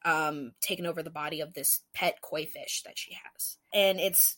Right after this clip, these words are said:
is very, very beautiful, and it talks a lot about the grief of losing a parent so young and being parentified yourself. I think there, for just giggles, I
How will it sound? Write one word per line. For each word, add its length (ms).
is 200
very, 260
very 200
beautiful, 440
and 100
it 120
talks 320
a 40
lot 160
about 480
the 280
grief 480
of 200
losing 340
a 60
parent 480
so 160
young 420
and 160
being 220
parentified 880
yourself. 680
I 160
think 440
there, 260
for 160
just 320
giggles, 640
I 360